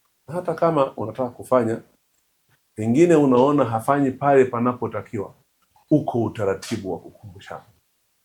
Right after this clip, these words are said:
ili tuweze kufika kwenye yale malengo. Mimi si kiongozi wa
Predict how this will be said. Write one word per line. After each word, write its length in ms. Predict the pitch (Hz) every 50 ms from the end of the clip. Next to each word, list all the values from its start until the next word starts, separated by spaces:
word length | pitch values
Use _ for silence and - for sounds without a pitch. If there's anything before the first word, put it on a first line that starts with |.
| _ _
ili 160 | 110 113 110
tuweze 320 | 110 - 101 101 92 87 85
kufika 340 | - - - - 101 101
kwenye 220 | 95 - 87 85 85
yale 340 | 92 104 107 117 127 - - _ _ _ _ _ _ _ _ _ _ _ -
malengo. 460 | 87 85 85 85 80 78 80 - - _ _ _ _ _ _ _ _ _ _ _ _ _ _ _ _ _ -
Mimi 360 | 107 117 123 127 123 123 120
si 220 | 120 - - - 117
kiongozi 640 | 110 - 110 95 101 98 104 110 113 110 104 107 101
wa 400 | 95 92 92 90 85 85 87